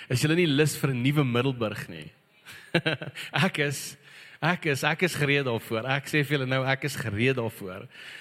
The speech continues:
Ek het nou genoeg gewag. <laughs> Ek kan nie meer wag nie. Ek moet nou iets doen.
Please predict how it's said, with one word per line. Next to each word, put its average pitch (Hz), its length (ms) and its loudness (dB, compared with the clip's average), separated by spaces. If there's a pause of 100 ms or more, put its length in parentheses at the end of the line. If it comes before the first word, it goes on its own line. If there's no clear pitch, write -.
(440)
Ek 175 280 2
het 170 60 2
nou 165 180 4
genoeg 143 400 4
gewag. 113 440 0 (460)
<laughs> - 540 -2
Ek 160 100 0
kan 160 160 4
nie 175 100 4
meer 151 160 4
wag 120 280 2
nie. 117 100 0
Ek 135 160 0
moet 143 160 2
nou 135 240 2
iets 117 180 0
doen. 120 340 2